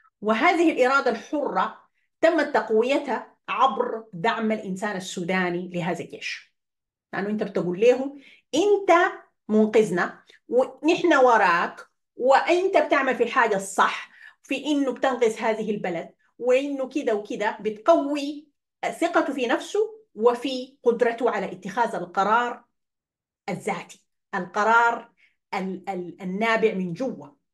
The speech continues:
بلدنا في اللحظة دي دايرة شنو؟ دايرانا نجيف، ودايرانا نعمل، ودايرانا، ودايرانا، ودايرانا.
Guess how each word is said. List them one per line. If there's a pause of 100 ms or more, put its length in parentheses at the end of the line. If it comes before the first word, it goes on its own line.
(1500)
بلدنا
في
اللحظة
دي
دايرة
شنو؟ (840)
دايرانا
نجيف،
ودايرانا
نعمل،
ودايرانا،
ودايرانا،
ودايرانا.